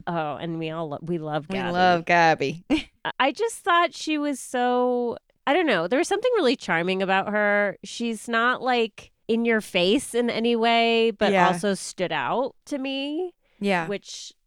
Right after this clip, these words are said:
Speaker 1: I don't know. I feel like Joey likes that type of person who's, like, I, they, they, like, they're striking in some way,
Speaker 2: Mm-hmm.
Speaker 1: like, not even necessarily how they look, just, like,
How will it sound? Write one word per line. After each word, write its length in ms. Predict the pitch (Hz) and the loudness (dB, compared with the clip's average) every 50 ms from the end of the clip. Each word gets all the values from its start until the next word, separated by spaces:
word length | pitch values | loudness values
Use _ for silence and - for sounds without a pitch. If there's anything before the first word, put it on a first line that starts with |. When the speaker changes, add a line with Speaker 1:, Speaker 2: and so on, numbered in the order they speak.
| _ - | _ -6
Speaker 1:
I 100 | - 214 | -4 -2
don't 140 | 208 190 | -2 -2
know. 220 | 180 143 120 113 - | -2 -4 -6 -8 -6
I 140 | - 196 214 | -4 -4 -4
feel 200 | 208 - 254 247 | -2 -2 -2 0
like 180 | 247 240 202 _ | 0 -2 -2 _
Joey 340 | - 202 190 196 196 185 | -4 -2 -2 0 -2 -4
likes 500 | 160 165 156 156 165 - - - - - _ _ | -4 -4 -4 -4 -4 -6 -10 -20 -20 -20 _ _
that 240 | - 170 147 - _ | -6 -6 -6 -6 _
type 300 | - - 151 147 - - | -10 -10 -10 -10 -8 -10
of 200 | 156 147 - _ | -12 -12 -12 _
person 640 | - - 151 131 123 - - - 76 76 87 - 160 | -14 -12 -12 -12 -12 -12 -14 -14 -14 -14 -12 -12 -14
who's, 360 | 156 143 170 170 151 - - | -10 -8 -6 -6 -6 -6 -4
like, 420 | 180 170 147 147 147 _ - - _ _ _ _ _ | -4 -2 -2 -2 -4 _ -16 -20 _ _ _ _ _
I, 140 | - - - - 220 262 - _ | -4 -4 -4 -4 -10 -20 -20 _
they, 220 | - 240 233 226 220 | 0 0 2 2 0
they, 220 | 185 240 226 226 214 | 0 0 -2 0 0
like, 420 | 220 208 196 185 - _ - _ _ _ - - | 0 0 0 -2 -4 _ -20 _ _ _ -6 -2
they're 140 | 220 214 | -2 -2
striking 640 | 185 - - - 190 165 180 - - 247 240 233 247 | -2 -4 -4 -2 -2 -2 -2 -2 -2 -2 -2 0 0
in 180 | 240 233 247 247 | -4 -4 -4 -8
some 300 | - - 262 254 247 247 | -4 -4 -4 -4 -4 -4
way, 400 | 254 254 247 254 254 254 254 262 | -4 -4 -2 -2 -2 -2 0 0
Speaker 2:
Mm-hmm. 220 | 240 226 220 220 202 | -2 -2 -2 -2 -2
Speaker 1:
like, 140 | 185 185 | -2 -2
not 260 | 196 190 190 190 196 190 | -2 -2 -2 -2 -2 -2
even 200 | 190 190 190 185 | -4 -4 -4 -6
necessarily 520 | 180 170 - - - 202 185 180 180 175 | -6 -8 -8 -12 -8 -6 -6 -4 -4 -4
how 140 | 175 160 165 | -6 -6 -6
they 160 | 160 170 165 | -6 -6 -8
look, 280 | 156 147 156 160 - _ | -6 -4 -6 -6 -6 _
just, 240 | - 165 147 - | -12 -12 -12 -10
like, 300 | - 147 143 147 _ - | -12 -10 -12 -12 _ -18